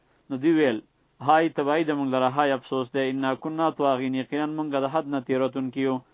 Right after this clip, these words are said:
موږ خو د حد نه چې دی تجاوز کړی دی، او د حکم شرعي نه هم تجاوز کړی دی. عسى ربنا ان يبدلنا خيرا منها انا الى ربنا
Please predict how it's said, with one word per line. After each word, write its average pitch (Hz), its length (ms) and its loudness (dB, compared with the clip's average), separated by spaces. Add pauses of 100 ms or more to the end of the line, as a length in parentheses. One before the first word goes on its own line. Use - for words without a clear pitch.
(340)
موږ 190 260 4
خو 180 120 2 (260)
د - 20 0 (340)
حد 180 220 6
نه 156 160 -2
چې 139 140 -4
دی 160 120 0
تجاوز 131 480 0
کړی 120 240 0
دی، 131 120 -4 (440)
او 139 180 4
د 143 60 0 (220)
حکم 170 340 0
شرعي 135 320 -2
نه 185 80 -2
هم 151 60 -4
تجاوز 127 420 0
کړی 120 220 0
دی. 98 100 -6 (440)
عسى 123 420 6
ربنا 147 400 4 (140)
ان 151 80 0
يبدلنا 143 580 2
خيرا 147 300 0
منها 151 420 0
انا 131 360 -2
الى 139 240 0
ربنا 143 340 0